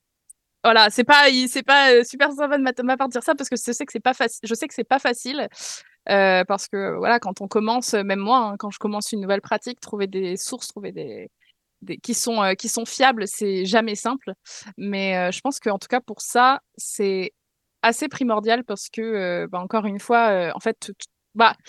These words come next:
je pense que comme en plus, c'est une pratique qui se fait depuis, euh, des millénaires,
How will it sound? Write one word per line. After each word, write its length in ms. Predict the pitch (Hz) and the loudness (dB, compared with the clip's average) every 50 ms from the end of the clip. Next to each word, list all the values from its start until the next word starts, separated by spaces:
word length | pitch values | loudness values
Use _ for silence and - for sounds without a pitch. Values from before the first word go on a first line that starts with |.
| - - - - _ | -20 -20 -20 -20 _
je 140 | - 214 233 | -2 -2 2
pense 240 | - 262 294 - - | 2 2 2 2 2
que 340 | - 233 226 220 214 214 214 - | 2 2 4 4 4 2 0 0
comme 180 | - 285 294 294 | 0 0 2 2
en 80 | 269 254 | 0 0
plus, 180 | - 294 294 277 | -2 -6 -10 -8
c'est 220 | - 277 226 - | -8 -8 -8 -6
une 120 | 240 226 220 | -6 -8 -2
pratique 360 | - - 226 - - 277 277 | -2 -2 -2 -2 -4 -8 -10
qui 100 | - 240 | -8 -8
se 140 | - - 233 | -6 -6 -6
fait 180 | - - 269 240 | -4 -4 -6 -6
depuis, 460 | 220 220 214 - - 262 262 269 269 - _ - | -6 -10 -12 -10 -8 -6 -6 -6 -6 -8 _ -8
euh, 180 | 202 208 202 196 | -6 -4 -4 -2
des 160 | 190 208 202 | -2 -4 -4
millénaires, 580 | 202 208 220 220 220 214 214 214 226 254 262 | -2 -2 0 0 0 0 0 0 -2 -2 -4